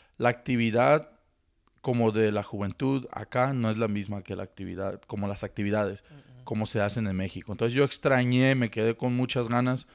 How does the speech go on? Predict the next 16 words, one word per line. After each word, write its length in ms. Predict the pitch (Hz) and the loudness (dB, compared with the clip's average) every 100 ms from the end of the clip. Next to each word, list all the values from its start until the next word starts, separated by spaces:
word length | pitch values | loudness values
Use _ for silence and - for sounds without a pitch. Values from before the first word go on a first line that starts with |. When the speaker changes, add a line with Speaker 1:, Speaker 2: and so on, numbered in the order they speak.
| - _ _ _ _ | -20 _ _ _ _
Speaker 1:
de 140 | 117 110 | -2 0
vivir 420 | 110 104 120 123 | 2 4 4 4
el 120 | 120 | 2
resto 420 | 117 123 - 123 | 2 0 0 0
de 100 | 117 | 2
mis 200 | 110 101 | 0 0
años 400 | 120 127 127 120 | 2 2 0 0
en 80 | 113 | -4
los 160 | 107 117 | -4 -4
hombres 260 | 120 120 | -4 -4
jóvenes, 580 | - 139 131 127 127 - _ | 2 2 2 0 -2 -8 _
como 260 | - 107 107 | -6 -2 -2
lo 80 | 107 | -4
hacíamos 400 | - 117 113 104 | -4 -2 -2 -2
en 100 | 101 | -2
México, 560 | 107 - 120 120 127 | -2 -4 -6 -4 -6